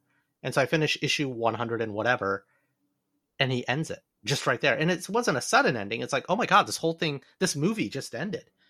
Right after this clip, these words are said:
And I sat on the couch at, like, two in the morning in our apartment at the time, and I just cried because I was like, "Oh my God, I just said goodbye to all these people, and I didn't know I was gonna be saying goodbye." They didn't all die, but in a way they did, because I'm never going to read about Rick and everyone again.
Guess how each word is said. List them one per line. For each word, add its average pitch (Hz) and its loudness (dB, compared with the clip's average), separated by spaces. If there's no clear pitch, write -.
And 135 0
I 127 0
sat 220 2
on 139 -2
the 98 -10
couch - -2
at, - -14
like, 110 -16
two 139 -8
in 120 -10
the 107 -10
morning 110 -8
in 107 -14
our 101 -8
apartment 127 -6
at 98 -18
the 107 -12
time, 107 -12
and 110 -14
I 107 -10
just - -14
cried 123 -6
because 143 -6
I 139 4
was 123 2
like, 123 2
"Oh 190 2
my 120 -2
God, 175 2
I - -8
just 139 -8
said - -4
goodbye 110 -4
to 196 -4
all 107 -6
these 107 -12
people, 165 -10
and 101 -10
I 113 -8
didn't 127 -10
know 117 -8
I 117 -6
was 110 -12
gonna 113 -12
be 107 -10
saying 104 -12
goodbye." 117 -2
They 170 0
didn't 202 -2
all 92 -8
die, 117 -4
but 113 -4
in 127 -6
a 104 -4
way 170 2
they 104 -4
did, 107 -2
because 104 -10
I'm 107 -6
never 110 -8
going 107 -8
to 101 -10
read 127 -6
about - -6
Rick 117 -8
and 98 -12
everyone 104 -16
again. 113 2